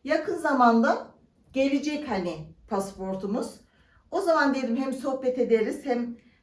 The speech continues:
nerelere gittik, neler yaptık, başvuru zamanında onları anlatırım diye.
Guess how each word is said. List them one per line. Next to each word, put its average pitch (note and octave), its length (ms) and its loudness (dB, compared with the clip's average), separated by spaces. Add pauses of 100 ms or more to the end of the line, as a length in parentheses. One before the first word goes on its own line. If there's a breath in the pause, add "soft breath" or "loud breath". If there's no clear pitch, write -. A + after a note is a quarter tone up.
(160 soft breath)
nerelere B3 520 8
gittik, B3 420 -4
neler A#3 380 4
yaptık, A#3 760 0
başvuru A3+ 420 0
zamanında A3+ 520 0
onları A3+ 360 0
anlatırım A3+ 600 -2
diye. A#3 340 -2